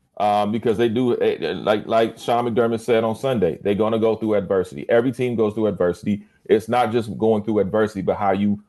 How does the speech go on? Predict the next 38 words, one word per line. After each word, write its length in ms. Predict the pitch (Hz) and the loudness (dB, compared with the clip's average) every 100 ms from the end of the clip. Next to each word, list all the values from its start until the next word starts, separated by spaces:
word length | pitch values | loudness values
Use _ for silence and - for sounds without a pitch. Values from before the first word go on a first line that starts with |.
| - | 2
respond 600 | 104 - - 117 113 104 | 2 2 0 2 2 0
to 160 | 104 | 0
it 60 | 95 | 0
and 80 | 95 | 0
how 120 | 101 | 0
you 340 | 98 104 101 - _ _ _ | 0 0 -2 -8 _ _ _
rebound 640 | 95 101 131 107 113 107 104 110 | -4 0 0 0 0 0 -2 0
out 220 | 127 117 | 2 2
of 160 | 87 | 2
it 140 | 101 90 | -2 -2
to 100 | 107 | -2
be 160 | 98 | 2
able 100 | 104 | 2
to 60 | 95 | 0
get 200 | 87 92 | -2 -2
back 220 | 98 101 - | 0 0 -2
on 140 | 87 | -4
the 60 | 92 | -2
winning 280 | 101 95 | 0 -2
side 240 | 90 92 87 | 0 0 0
of 40 | |
the 60 | 95 | -2
football. 520 | - 147 - 73 67 _ _ _ _ | -2 -2 0 -2 -2 _ _ _ _
And 120 | 107 | 0
they've 140 | 110 107 | 0 0
struggled 340 | - 117 123 | 0 0 2
against 260 | 120 127 127 | 0 -2 -4
the 80 | 127 | -8
Jets. 380 | 92 98 101 - _ _ - | 0 0 0 -8 _ _ -6
Now 180 | 98 104 | 0 2
they've 140 | 113 | 0
struggled 460 | - 117 113 120 - | 2 2 2 -2 -4
and 160 | 104 | -6
lost 340 | 104 120 107 - | 0 2 2 -2
against 280 | 95 104 - | -2 -2 -2
the 80 | 98 | 0
Minnesota 420 | 101 101 104 98 | 0 0 0 0
Vikings. 460 | 113 123 95 90 | 0 0 -2 -8